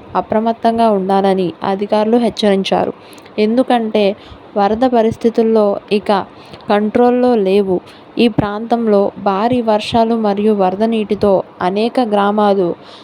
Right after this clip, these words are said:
జలదిగ్బంధనం, జలదిగ్బంధనం అయ్యాయి. ప్రజల జీవితాలు తీవ్రంగా ప్రభావితమవుతున్నాయి. ఇలా ఉండగానే విజయవాడలో భారీ వర్షాలు, నదుల పొంగడం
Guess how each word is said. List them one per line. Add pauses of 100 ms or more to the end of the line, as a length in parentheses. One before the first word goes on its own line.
(240)
జలదిగ్బంధనం, (760)
జలదిగ్బంధనం
అయ్యాయి. (220)
ప్రజల
జీవితాలు
తీవ్రంగా (680)
ప్రభావితమవుతున్నాయి. (400)
ఇలా
ఉండగానే (180)
విజయవాడలో
భారీ
వర్షాలు, (160)
నదుల
పొంగడం